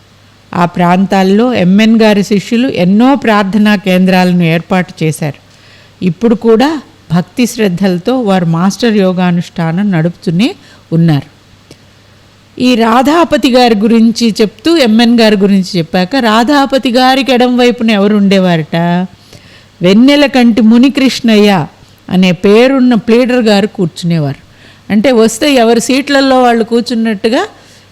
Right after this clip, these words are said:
ప్రేయర్ హాల్‌లో ప్రేయర్ టైంకి ముందే రిజర్వేషన్ లాగా కూర్చునేవారు.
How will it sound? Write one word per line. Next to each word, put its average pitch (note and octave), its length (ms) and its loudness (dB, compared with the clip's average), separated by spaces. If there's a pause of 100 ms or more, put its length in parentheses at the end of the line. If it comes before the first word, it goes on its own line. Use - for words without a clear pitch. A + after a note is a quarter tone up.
(120)
ప్రేయర్ B3 340 2
హాల్‌లో A#3 400 0
ప్రేయర్ A3+ 460 0
టైంకి A3+ 540 -2 (520)
ముందే B3 320 0
రిజర్వేషన్ B3 680 0
లాగా F3+ 320 -4 (1200)
కూర్చునేవారు. G#3 560 -2